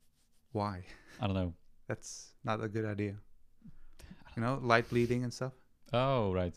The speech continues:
Speaker 2: Oh, well, I don't think they really care with cardboard
Speaker 1: Okay.
Speaker 2: stuff, but,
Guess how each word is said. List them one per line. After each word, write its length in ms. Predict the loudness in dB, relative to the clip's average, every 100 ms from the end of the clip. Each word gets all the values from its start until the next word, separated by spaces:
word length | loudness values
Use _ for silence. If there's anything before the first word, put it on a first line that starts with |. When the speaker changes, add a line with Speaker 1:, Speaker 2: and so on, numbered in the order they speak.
| -4
Speaker 2:
Oh, 80 | 0
well, 140 | 2 4
I 80 | 2
don't 220 | 2 0 0
think 160 | -2
they 100 | 0
really 160 | 0 -2
care 300 | 0 0 2
with 300 | 0 -2 -8 -12
cardboard 420 | -2 -2 0 -2 -2
Speaker 1:
Okay. 200 | -6 -8 -10
Speaker 2:
stuff, 340 | -6 0 0 0
but, 200 | -4 -4